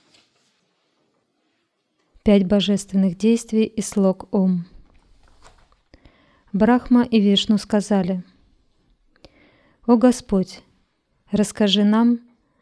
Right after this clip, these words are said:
об основных отличительных чертах пяти действий, начиная с творения». Шива сказал: «Из сострадания к вам я поведаю вам великую тайну пяти действий».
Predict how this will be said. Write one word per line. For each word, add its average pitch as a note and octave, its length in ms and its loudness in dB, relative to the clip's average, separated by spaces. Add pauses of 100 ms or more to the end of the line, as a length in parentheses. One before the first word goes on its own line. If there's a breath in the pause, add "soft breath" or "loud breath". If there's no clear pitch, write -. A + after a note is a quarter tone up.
(140)
об G3 180 -2
основных A3+ 540 4
отличительных A3 720 -2
чертах A3 560 -2
пяти G#3+ 300 -4
действий, F#3 680 -2 (480)
начиная G#3 520 2
с - 100 -10
творения». F#3+ 640 0 (2000)
Шива A#3 340 2
сказал: F#3 600 -4 (1300)
«Из G3+ 120 0
сострадания A3+ 720 2
к G#3+ 100 -12
вам B3 480 2 (460)
я G#3 140 4
поведаю A#3 500 2
вам A3 260 2
великую G3+ 460 0
тайну A3 520 0
пяти G3 460 -4
действий». F3+ 680 -4